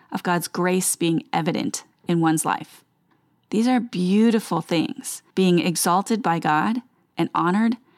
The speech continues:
reflecting the beauty of grace and the favor of God in our lives. But this concept is consistent throughout Proverbs. Wisdom is available, but you must seek it, chase after it, and hold it. You must prize it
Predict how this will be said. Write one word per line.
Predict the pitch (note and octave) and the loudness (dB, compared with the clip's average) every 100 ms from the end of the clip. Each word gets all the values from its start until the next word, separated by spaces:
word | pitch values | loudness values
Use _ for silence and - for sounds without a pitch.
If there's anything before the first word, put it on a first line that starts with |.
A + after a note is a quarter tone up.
| _ - | _ -4
reflecting | F#3+ F#3 - G3 G3+ - A#3 A#3 | -2 -2 -2 -4 -2 0 4 4
the | F#3+ | 4
beauty | - F3 F#3 G3+ G#3+ | 0 -2 0 0 -2
of | F3+ G3+ | -4 -6
grace | - F3 F#3+ G#3 - - | -4 -2 0 -2 -4 -2
and | F3 | -2
the | E3 | -2
favor | - F3 F3+ F3 | -2 -2 0 -2
of | E3 | 0
God | E3 D#3+ | 0 0
in | D3+ | 0
our | - - | 0 0
lives. | D2 - - - - _ _ - | -2 -6 -8 -10 -10 _ _ -6
But | F3+ | -2
this | G3 - | 0 -2
concept | - C4+ C#4+ - - | 0 0 2 0 0
is | F#3 | -2
consistent | - F3+ - A3 - F#3 | 0 -2 0 -2 0 -2
throughout | - D#3+ - | -2 -2 -4
Proverbs. | - D#3 - - - - _ - - - | -2 -2 -2 -6 -8 -12 _ -20 -16 -4
Wisdom | F#3+ B3+ - D#4+ F#4 - - | 2 2 2 2 0 -2 2
is | C4+ C#4+ - | 2 2 0
available, | A3 A#3 B3+ F3+ C#2+ G1+ - _ _ _ _ _ - | 0 2 2 0 -2 -4 -8 _ _ _ _ _ -4
but | F#3+ - | -2 2
you | G#3+ | 2
must | A3 G3+ | 4 2
seek | - - A3 G#3 | 0 0 -2 -2
it, | E3 - - - _ _ - | -6 -8 -14 -16 _ _ -8
chase | - G#3+ A#3+ G3+ | -2 2 2 2
after | D3+ - - | -2 -2 -6
it, | - - - - _ _ - | -6 -6 -14 -18 _ _ -6
and | D#3+ | -4
hold | - E3+ D#3+ | -2 -2 -2
it. | - - - _ _ - | -4 -10 -20 _ _ -4
You | F3 | 0
must | F3+ F3 - | 2 0 -4
prize | - F#3+ F3 F3 G3+ | -8 -4 -2 -2 -4
it | - | -6